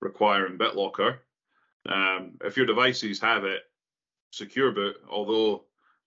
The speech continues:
it's not unheard of for that to be disabled on stuff when it's delivered from the factory. But basically, this is a really good pre-boot security feature that stops malware from, like, attaching itself,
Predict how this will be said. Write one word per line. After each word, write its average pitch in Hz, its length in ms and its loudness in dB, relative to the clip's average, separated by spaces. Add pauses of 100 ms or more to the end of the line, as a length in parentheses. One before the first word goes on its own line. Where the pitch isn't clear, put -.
(280)
it's - 140 -10
not 131 180 2
unheard 110 280 2
of 98 160 -2
for 101 120 -4
that 110 180 0
to 95 80 -20
be 92 100 -10
disabled 95 640 -6
on 92 140 -8
stuff - 320 -6
when 90 80 -4
it's 87 140 -10
delivered 95 380 -6
from 90 120 -8
the 90 60 -8
factory. 110 520 0 (380)
But 113 100 2
basically, 117 380 2
this 123 160 0
is 120 80 -8
a 117 80 4
really 104 340 0
good 98 280 -2 (380)
pre-boot 113 460 -2
security 101 480 -4
feature 117 480 -2
that 95 260 0 (460)
stops - 560 -2
malware 101 480 0
from, 98 160 -8
like, 92 200 -6
attaching 95 500 -4
itself, - 680 -6